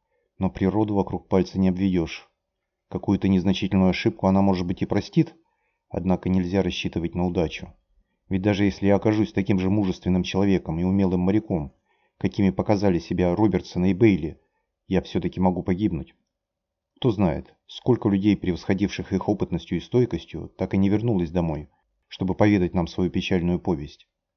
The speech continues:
Сейчас утрата любого предмета снаряжения может стать для меня последним гвоздем в крышке гроба.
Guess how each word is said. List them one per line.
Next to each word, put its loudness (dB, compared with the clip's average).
Сейчас -4
утрата 0
любого 0
предмета -2
снаряжения 0
может -2
стать -4
для 0
меня 4
последним 0
гвоздем 0
в -20
крышке -8
гроба. -4